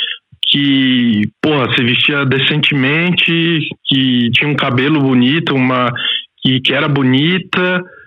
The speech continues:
dois, três anos depois, tava igual, sei lá, uma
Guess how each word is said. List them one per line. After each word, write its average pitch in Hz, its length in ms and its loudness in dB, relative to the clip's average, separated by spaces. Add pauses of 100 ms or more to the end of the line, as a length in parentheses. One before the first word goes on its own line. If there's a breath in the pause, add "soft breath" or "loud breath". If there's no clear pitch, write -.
(240 loud breath)
dois, 165 400 2
três 151 260 0
anos 156 200 0
depois, 147 480 0 (160)
tava 151 260 0
igual, 147 480 0
sei 160 100 0
lá, 156 200 0
uma 131 200 0